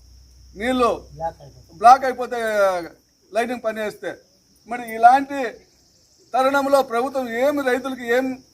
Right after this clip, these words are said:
Speaker 1: చేయాలంటుంది? మళ్ళా రైతులు మళ్ళా ప-, పట్టణాల వలస పట్టే పరిస్థితి ఏర్పడుతుంది. కాబట్టి ప్రభుత్వం వెంటనే ఈ లైనింగ్ పనులు ఆపాలని చెప్పి ఈ ప్రభుత్వాన్ని ఆంధ్రప్రదేశ్ రైతు సంఘం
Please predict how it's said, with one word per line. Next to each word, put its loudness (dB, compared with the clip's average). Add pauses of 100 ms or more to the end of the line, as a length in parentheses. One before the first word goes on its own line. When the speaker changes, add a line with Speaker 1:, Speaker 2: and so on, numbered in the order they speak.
(280)
Speaker 1:
చేయాలంటుంది? 2 (160)
మళ్ళా 2
రైతులు -2
మళ్ళా 2
ప-, -4 (440)
పట్టణాల 4
వలస 2 (640)
పట్టే 2
పరిస్థితి -6
ఏర్పడుతుంది. -2 (360)
కాబట్టి 0
ప్రభుత్వం -4
వెంటనే 0 (300)
ఈ -10
లైనింగ్ -2
పనులు -2
ఆపాలని 4
చెప్పి -4 (340)
ఈ -10
ప్రభుత్వాన్ని -4
ఆంధ్రప్రదేశ్ 2
రైతు -6
సంఘం -6